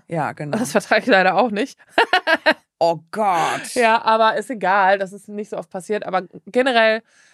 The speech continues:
Speaker 2: mir hilft auch nur ein Mittel, äh, so eine Creme aus der Schweiz tatsächlich.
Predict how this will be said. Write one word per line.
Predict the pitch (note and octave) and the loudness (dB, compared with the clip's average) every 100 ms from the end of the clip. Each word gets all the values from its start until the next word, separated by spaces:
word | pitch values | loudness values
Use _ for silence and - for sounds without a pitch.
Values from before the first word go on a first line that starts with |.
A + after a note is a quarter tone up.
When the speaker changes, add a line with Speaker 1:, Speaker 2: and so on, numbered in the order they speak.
| - | -4
Speaker 2:
mir | A3 | -2
hilft | A#3 D#4+ B3+ | 2 0 0
auch | A3 | -2
nur | G#3 | 0
ein | G3 C4 D4+ | 0 0 -2
Mittel, | C4+ C#4+ C4 D#4+ F4 _ _ _ | -4 -2 -2 -4 -8 _ _ _
äh, | G3+ | -6
so | G3 | -4
eine | F#3+ | -6
Creme | - - C4+ C4+ A3 C4+ - - | -10 -4 0 2 0 -4 -10 -4
aus | G3+ - | -4 -2
der | F#3+ | -6
Schweiz | - G3+ B3+ F3 - - | -2 0 0 0 -4 -10
tatsächlich. | E3 D#3+ D3+ - F#3 C4+ - - | -10 -8 -10 -6 -4 -4 -4 -18